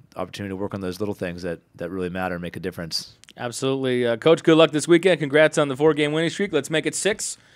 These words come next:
Speaker 1: All
Speaker 2: uh,
Speaker 1: right.
Speaker 2: this weekend. And then you guys are back at home, or open up at home March seventh.
Speaker 1: That's right.
Speaker 2: Great. Who do you got March seventh again?
Speaker 1: Uh, A S U.
Speaker 2: Okay.
Speaker 1: And, uh, it's our alumni game also. So we have
Speaker 2: Okay.
Speaker 1: A S U followed by our alumni game
Speaker 2: Nice.
Speaker 1: on March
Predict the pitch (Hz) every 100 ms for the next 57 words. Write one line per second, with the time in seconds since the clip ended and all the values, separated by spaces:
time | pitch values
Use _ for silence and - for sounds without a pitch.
0 | _ - 151 151 147 151 160 170 170 190
1 | 202 147 139 151 147 156 185 165 147 175
2 | 175 156 175 156 - - 131 165 - 170
3 | 220 185 151 143 135 139 151 - 175 139
4 | 101 87 85 113 98 87 _ - 135 127
5 | 160 160 156 156 151 165 156 156 165 165
6 | - 104 107 104 101 - 120 131 127 143
7 | 110 90 92 135 139 139 104 104 104 101
8 | 101 107 107 127 117 98 92 90 98 92
9 | 82 78 76 - 87 87 95 95 - 95
10 | 95 92 90 90 90 90 90 87 82 85
11 | 82 135 123 107 131